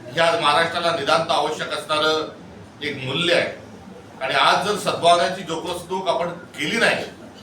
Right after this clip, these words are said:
तर उद्याच्या पिढीचं काय? आणि दुसरीकडे आपली जी उज्ज्वल परंपरा आहे, त्या परंपरेला आपण पायी होण्याची पात्रता आपल्या अंगी उरली आहे का, असा देखील एक आपसूक प्रश्न दुसऱ्या बाजूला हा उपस्थित होतो.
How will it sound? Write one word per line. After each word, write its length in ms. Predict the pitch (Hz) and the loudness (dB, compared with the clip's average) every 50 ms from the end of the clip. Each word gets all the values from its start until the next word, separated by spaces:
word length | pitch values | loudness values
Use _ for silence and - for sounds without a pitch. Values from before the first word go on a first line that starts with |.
| - - | -14 -12
तर 40 | 160 | -10
उद्याच्या 520 | - 131 143 165 170 170 170 170 185 190 | -6 0 4 4 6 6 4 2 0 -4
पिढीचं 420 | 185 - 147 147 165 175 175 180 160 | -4 -2 -2 -2 -2 0 2 2 2
काय? 200 | 135 120 110 - - - - - - - - - - - - - - - - - - - - - - - | 2 2 0 -2 -4 -6 -12 -16 -18 -18 -20 -20 -20 -20 -20 -18 -18 -18 -20 -20 -20 -20 -20 -18 -14 -8
आणि 160 | - - - 147 | -6 -6 -4 -4
दुसरीकडे 500 | 156 151 156 170 185 180 185 185 196 202 | -4 -4 -2 -2 2 4 4 6 8 8
आपली 320 | 180 165 151 - 175 180 | 6 6 4 2 0 -2
जी 60 | 180 185 | -4 -2
उज्ज्वल 380 | 165 - - 156 170 175 180 175 175 | -2 -2 0 0 2 2 2 0 -2
परंपरा 420 | 151 151 170 185 190 196 185 175 | 0 0 0 0 2 4 6 6
आहे, 260 | 156 135 - - - - - - - - - - - - - - - - - - - - - - - - - - - - - - - - - - - - - - - - - - | 6 6 4 2 -2 -6 -10 -14 -16 -18 -18 -18 -18 -18 -18 -18 -18 -18 -20 -20 -20 -20 -20 -20 -20 -20 -20 -20 -20 -20 -20 -20 -20 -20 -20 -20 -18 -20 -20 -18 -18 -18 -8 0
त्या 180 | 175 185 190 196 196 | 4 6 6 6 6
परंपरेला 520 | 175 165 190 190 190 196 202 196 196 196 214 | 6 4 2 2 2 2 2 2 2 4 4
आपण 320 | 202 - - 202 208 202 202 | 4 4 4 2 0 0 2
पायी 260 | - 160 170 202 202 | 2 2 2 2 2
होण्याची 340 | 175 165 165 175 - 202 - | 0 0 0 0 0 0 0
पात्रता 420 | 170 156 151 - 170 185 180 185 | 2 2 2 2 0 -2 0 2
आपल्या 300 | 170 170 170 180 180 165 | 2 2 2 2 2 2
अंगी 240 | 156 139 156 170 165 | 2 2 0 -4 -4
उरली 240 | 147 143 143 156 165 | -4 -4 -4 -2 -2
आहे 80 | 170 170 | -2 0
का, 100 | 180 160 | 2 2
असा 200 | 156 156 156 156 | 2 2 0 -4
देखील 240 | 156 156 160 170 | -6 -8 -6 -6
एक 160 | 160 160 - 143 | -6 -6 -4 -6
आपसूक 260 | 120 - - - - - | -6 -6 -8 -12 -14 -10
प्रश्न 360 | 131 123 - - - 165 175 170 170 - - - - - - | -10 -8 -8 -8 -6 -6 -6 -4 -6 -8 -12 -16 -18 -16 -12
दुसऱ्या 240 | 131 127 120 147 151 | -12 -6 -4 -2 0
बाजूला 380 | 147 135 135 139 143 151 151 147 147 147 | 0 0 0 0 0 2 2 2 2 2
हा 160 | 139 139 139 143 143 139 | 2 2 2 2 0 0
उपस्थित 440 | - 120 117 143 143 147 160 165 151 | -4 -8 -8 -8 -8 -8 -8 -10 -10
होतो. 340 | 151 147 175 190 190 196 190 | -10 -10 -8 -8 -8 -8 -10